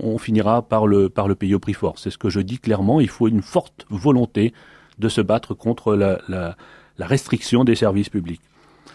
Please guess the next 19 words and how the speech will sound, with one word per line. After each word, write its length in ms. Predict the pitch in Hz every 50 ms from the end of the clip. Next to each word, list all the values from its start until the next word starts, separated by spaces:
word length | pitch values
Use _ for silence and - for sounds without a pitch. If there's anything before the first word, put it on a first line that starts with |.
| - _ _ _ - -
Il 180 | - 117 135
y 80 | 139 160
a 60 | 151
également 500 | 147 131 135 123 123 131 139 143 143 -
un 80 | 120 113
volet 280 | 104 104 110 117 123
de 100 | 107 98
solidarité 840 | 98 - - - 123 123 127 113 120 113 110 117 113 - - 123 127 120
avec 260 | 101 101 101 - -
les 80 | 95
personnes 380 | - 101 - - - 95 98 110
âgées, 340 | 120 131 120 135 160 170 156
avec, 340 | 110 92 95 101 98 - -
euh, 60 | 95
les 200 | 92 104 113 110
jeunes, 420 | 101 107 135 147 160 160 160 143
avec, 480 | 101 98 98 92 101 107 107 - - -
euh, 160 | 98 95 92 - - - - - - - _ _ - 90
euh, 420 | 90 90 90 90 - - - -